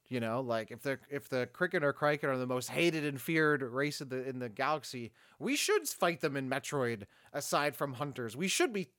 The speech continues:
they, I would love it, actually, if they were the big antagonists, eh, going forward, maybe, the next big,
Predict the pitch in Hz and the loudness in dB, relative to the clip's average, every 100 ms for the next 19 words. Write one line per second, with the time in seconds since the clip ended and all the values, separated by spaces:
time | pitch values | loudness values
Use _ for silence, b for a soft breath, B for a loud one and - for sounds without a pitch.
0 | - 180 233 - b b b 208 277 135 | -6 -2 -2 -6 b b b 0 0 -4
1 | 123 180 165 127 123 - 143 135 139 156 | 0 0 0 -2 -2 -2 -4 -2 0 0
2 | 160 139 120 113 _ - 170 170 165 170 | -2 -6 -12 -18 _ 0 0 2 0 0
3 | 185 214 170 135 - - - 143 127 123 | -2 -2 -2 -4 -6 -16 -8 -6 -6 -10
4 | _ - - 117 143 165 160 165 185 160 | _ -18 -14 -2 2 2 0 0 2 0
5 | 131 123 120 120 135 - 123 160 139 | -2 -6 -6 -4 -4 -4 -4 -4 -4